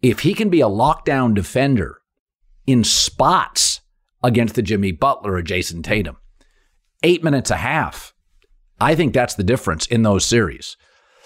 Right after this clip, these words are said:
Very rarely do you go into a playoff series and you have the two best closers and lose that series. Their only problem in Brooklyn is length and depth and defense, 'cause Kyrie is an atrocious defender.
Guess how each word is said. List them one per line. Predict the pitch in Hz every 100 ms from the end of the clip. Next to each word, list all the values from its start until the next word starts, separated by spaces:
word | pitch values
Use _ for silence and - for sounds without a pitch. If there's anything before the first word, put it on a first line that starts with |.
| - -
Very | 95 143 196 190
rarely | 156 147 117 90 80 87
do | -
you | 113
go | 107 127
into | 156 160
a |
playoff | 160 135 113 92
series | - 95 82 80 80 -
and | 113 107
you | 131 170
have | 165 156
the | 117
two | 92 147
best | 135 139 -
closers | - 127 120 123 139 143 139 -
and | 117 107
lose | 113 123 92
that | 98 -
series. | - 120 71 60 - - _ _ _
Their | 90 165
only | 196 135
problem | 107 131 127 107 85
in |
Brooklyn | 76 143 143 85
is | 90 90
length | 95 123 160 - - _ _ -
and | 92 78
depth | - 131 - - - -
and | 98 85
defense, | 117 113 - 69 - - -
'cause | 107
Kyrie | - - 127 131 120 117 117 -
is | -
an | 107
atrocious | 87 - 135 110 92 -
defender. | 87 98 69 -